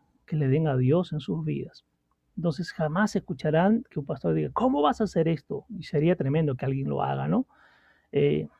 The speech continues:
tú tomas la decisión, a mí no me debes explicación, la explicación se la debes al Padre, no a mí. Entonces esto es precioso,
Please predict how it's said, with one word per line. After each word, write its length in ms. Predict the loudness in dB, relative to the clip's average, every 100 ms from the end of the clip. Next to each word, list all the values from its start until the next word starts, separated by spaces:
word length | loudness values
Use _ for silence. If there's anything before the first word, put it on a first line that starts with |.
| _
tú 240 | 0 2 2
tomas 280 | 4 4 4
la 120 | 0
decisión, 680 | -2 -4 -8 2 4 4 0 -10
a 140 | -8
mí 280 | -4 0 2
no 260 | 2 2 2
me 160 | 2
debes 320 | 6 6 6
explicación, 800 | -2 -6 -8 -8 -6 -2 -2 -4 -10 _ _ _
la 80 | -10
explicación 500 | -6 -6 -4 -2 -2
se 100 | 2
la 140 | 0
debes 280 | 2 0 0
al 120 | -2
Padre, 380 | 0 2 2 -2 -2
no 160 | 0
a 40 | 2
mí. 180 | -2 -6 _ _ _
Entonces 300 | -8 -8 -8 -2
esto 260 | -2 2
es 60 | 0
precioso, 640 | 0 -2 4 4 4 -2